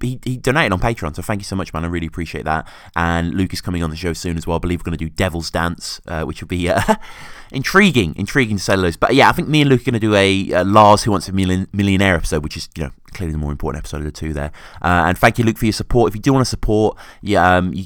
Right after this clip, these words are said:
you know, you get your name <laughs> read out on the show, and you can get access,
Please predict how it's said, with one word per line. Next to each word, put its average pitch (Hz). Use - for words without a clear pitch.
you 95
know, 87
you 87
get 92
your 90
name 110
<laughs> -
read 117
out 104
on 92
the 87
show, 104
and 87
you 87
can 90
get 90
access, -